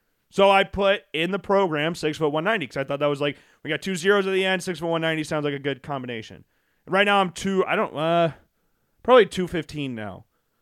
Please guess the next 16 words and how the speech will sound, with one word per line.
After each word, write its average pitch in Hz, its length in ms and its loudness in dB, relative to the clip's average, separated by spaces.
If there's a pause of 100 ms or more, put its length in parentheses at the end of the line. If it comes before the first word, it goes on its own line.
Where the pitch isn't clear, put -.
(240)
So 208 240 6
it's 208 200 2
a, 226 80 4
<laughs> - 160 -2 (200)
it's - 140 -4
a 233 40 -2
little 254 180 6
bit 226 240 6 (200)
stark - 500 4
difference. 180 640 2 (1080)
Almost 247 320 2
a 123 60 -12
decade 139 380 -6
ago, 104 260 -10
which 127 160 -14
is 92 160 -20